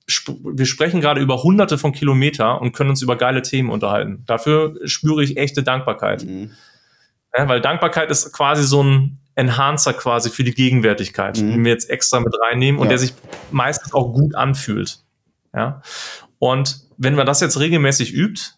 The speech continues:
Speaker 1: also angenommen, ich werd mit meinem Thema konfrontiert oder mit einem Thema konfrontiert, was eher so ein Sorgenkarussell auslöst, dann kann ich das eben als Übungskomponente betrachten und zu sagen, okay,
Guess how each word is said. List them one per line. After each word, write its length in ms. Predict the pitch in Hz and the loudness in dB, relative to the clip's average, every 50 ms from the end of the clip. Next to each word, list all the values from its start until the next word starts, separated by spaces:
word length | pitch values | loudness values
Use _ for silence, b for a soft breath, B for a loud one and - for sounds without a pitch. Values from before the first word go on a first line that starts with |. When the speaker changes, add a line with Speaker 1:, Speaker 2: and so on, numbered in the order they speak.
| _ _ | _ _
Speaker 1:
also 200 | - 117 110 - | -4 -2 -2 0
angenommen, 500 | 110 127 139 143 139 139 139 143 143 147 | 0 0 0 2 2 2 0 0 -2 -4
ich 160 | - 123 - | -4 -4 -2
werd 140 | 127 127 - | -2 -2 0
mit 140 | 127 123 120 | 0 -2 0
meinem 240 | 123 123 131 147 151 | 0 0 0 0 -2
Thema 300 | - - 151 151 147 147 | 0 0 2 2 2 0
konfrontiert 600 | 147 - 151 143 - 156 135 135 - 147 151 147 | 0 -2 -2 -2 0 -2 -2 0 0 0 0 2
oder 120 | 120 113 | 0 0
mit 140 | 113 117 - | 0 0 -2
einem 320 | 120 120 131 139 143 135 | -2 0 2 2 2 2
Thema 260 | 135 - 143 135 135 127 | 0 0 0 2 2 2
konfrontiert, 540 | 127 135 123 - 131 123 - 135 127 127 | 0 -2 -2 -2 -2 -2 0 -2 -2 0
was 260 | 123 113 - - - - | 0 0 0 -2 -2 -2
eher 240 | 127 127 131 139 | 0 2 2 2
so 80 | 135 131 | 2 0
ein 60 | 127 120 | 0 0
Sorgenkarussell 720 | - 117 117 123 127 123 123 120 113 110 - - 110 - | 2 2 2 2 0 0 -2 -2 -2 0 0 0 0 0
auslöst, 680 | - - 135 135 - - 165 180 220 - - - _ - | 0 -2 -2 -4 -4 -2 0 0 0 0 -4 -4 _ -4
dann 120 | 123 120 | -2 -2
kann 160 | 117 - 127 127 | -2 -2 -4 -4
ich 100 | 123 - | -2 -2
das 220 | 131 131 127 - | -2 -2 -2 -2
eben 180 | - 127 123 120 | -4 -4 -2 -2
als 180 | 117 107 - | -2 -4 -4
Übungskomponente 1120 | - 156 156 156 156 160 160 160 - - - 143 135 135 147 135 127 131 135 135 139 135 127 | -4 -4 -2 0 0 0 0 -2 -4 -4 -4 -4 -4 -2 0 0 0 0 0 2 0 0 0
betrachten 560 | - 127 - - 123 123 120 - - - 120 | 0 -2 -2 -2 -2 -2 -2 -4 -6 -8 -6
und 100 | 117 113 | -6 -4
zu 100 | - 120 | -4 -4
sagen, 300 | 110 117 113 117 117 117 | 0 0 0 0 0 -2
okay, 420 | 110 107 - - 143 151 190 208 | -4 -6 -4 -2 -2 0 -2 -2